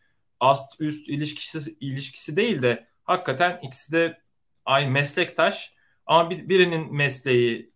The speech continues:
öğretmenlik, yani işi öğretmen, diğerinkinde öğrenmek, öğrencilik gibi düşünün. Ee, ve ikisi gayet, e, sınıf dışında kafede oturup sohbet edebiliyor. İşte burada hocaların,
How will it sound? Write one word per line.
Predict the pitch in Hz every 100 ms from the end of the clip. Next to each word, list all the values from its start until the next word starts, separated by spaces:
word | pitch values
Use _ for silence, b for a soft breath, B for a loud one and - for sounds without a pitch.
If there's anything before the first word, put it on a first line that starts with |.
| -
öğretmenlik, | 156 160 156 156 165 165 190 190 -
yani | 113 113 170
işi | - 196
öğretmen, | 170 160 160 151 180 208
diğerinkinde | 208 175 147 151 170 208
öğrenmek, | 156 156 147 127 113 113 135
öğrencilik | 135 139 135 135 151 151
gibi | 120 110
düşünün. | 110 127 185 - b b b b b -
Ee, | 123 120 120 120 123
ve | 185 196 156
ikisi | - -
gayet, | 170 180 156 147 - - 135
e, | 135
sınıf | 123 160 160 -
dışında | 156 165 143 123 127 - b b b _ _ _ _ _ _
kafede | 147 - 165 165
oturup | 156 160 151 -
sohbet | 151 151 156
edebiliyor. | 147 127 107 107 107
İşte | - 120
burada | 123 131
hocaların, | 131 135 135 143 143